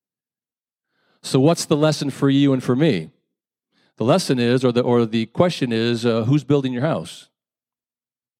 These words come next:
Whose plans are you pursuing? What purpose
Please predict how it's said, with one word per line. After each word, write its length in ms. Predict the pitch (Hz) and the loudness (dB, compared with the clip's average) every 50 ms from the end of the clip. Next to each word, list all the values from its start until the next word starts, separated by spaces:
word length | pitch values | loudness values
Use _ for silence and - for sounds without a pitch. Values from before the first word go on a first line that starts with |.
| _ _ _ _ _ _ _ _ _ _ _ - | _ _ _ _ _ _ _ _ _ _ _ 2
Whose 240 | 160 165 170 156 | 2 2 2 2
plans 440 | - - - 175 175 170 160 151 127 | 0 0 0 2 2 2 0 0 0
are 60 | 135 | 0
you 180 | 127 127 151 175 | 0 0 0 -2
pursuing? 640 | - 139 117 - - 98 87 78 76 73 73 78 - _ _ _ _ _ _ _ _ _ _ _ _ _ _ _ _ _ _ _ _ _ _ _ _ _ | 0 0 -2 0 -2 -2 -2 -2 -4 -6 -10 -16 -20 _ _ _ _ _ _ _ _ _ _ _ _ _ _ _ _ _ _ _ _ _ _ _ _ _
What 340 | - 117 143 165 - - - | 0 0 2 2 0 -2 0
purpose 480 | - - 190 185 - - 131 123 - | 2 2 2 2 2 0 0 0 -2